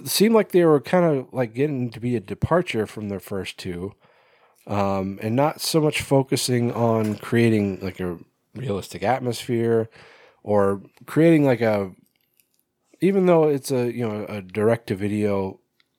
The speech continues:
franchise, well, except for this one, obviously, it had a short theatrical run. Um,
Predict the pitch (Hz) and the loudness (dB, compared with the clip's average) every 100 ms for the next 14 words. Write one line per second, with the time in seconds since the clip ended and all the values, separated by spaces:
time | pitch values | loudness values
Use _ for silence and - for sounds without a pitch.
0 | _ - - 190 196 - 90 87 104 - | _ -6 2 2 4 0 -2 -4 -8 -10
1 | - 104 90 - 104 - 92 - 85 82 | -6 -2 -2 -2 -6 -4 -8 -6 -6 -6
2 | 69 - - 85 90 87 78 - _ _ | -10 -14 -14 -12 -10 -10 -10 -14 _ _
3 | _ _ _ _ - 139 123 - 110 98 | _ _ _ _ -2 0 0 -2 -2 -2
4 | 101 98 92 95 117 - - - - - | -4 -4 -2 -4 -6 -16 -20 -8 -4 -4
5 | - _ _ _ _ _ _ _ _ _ | -6 _ _ _ _ _ _ _ _ _
6 | _ - _ _ _ _ _ _ _ 127 | _ -20 _ _ _ _ _ _ _ -2
7 | 127 117 113 113 | 0 0 -2 -8